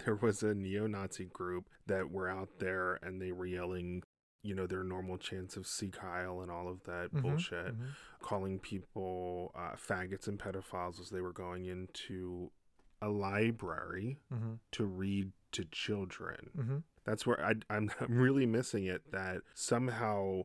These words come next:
Speaker 1: drag queens that are interested in promoting literacy among children are now being equated to pedophiles, rapers, murderers. It, it doesn't make any sense.
Speaker 2: That's one of the things that really pisses me off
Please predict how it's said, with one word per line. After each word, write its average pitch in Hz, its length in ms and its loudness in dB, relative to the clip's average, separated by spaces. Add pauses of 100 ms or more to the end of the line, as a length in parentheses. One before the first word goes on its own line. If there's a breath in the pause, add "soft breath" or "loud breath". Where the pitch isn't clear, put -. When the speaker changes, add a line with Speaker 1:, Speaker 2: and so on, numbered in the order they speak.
Speaker 1:
drag 110 400 8
queens 104 500 0
that 98 160 2
are 95 160 2
interested 98 1040 -2
in 95 180 -2
promoting 95 800 -2
literacy 104 880 0
among 101 360 2
children 117 760 0 (220)
are 113 120 8
now 113 260 10
being 107 420 2 (120)
equated 107 800 2
to 95 800 -2 (400)
pedophiles, 95 840 0
rapers, 95 560 -2
murderers. 90 1080 -4
It, 110 220 2
it 110 120 2
doesn't 120 320 6
make 104 220 0
any 90 200 -4
sense. - 500 -4
Speaker 2:
That's 165 440 8
one 175 140 8
of 160 80 8
the 139 100 4
things 139 260 2
that 123 120 0
really 123 220 6
pisses 120 400 -2
me 120 120 0
off 113 280 0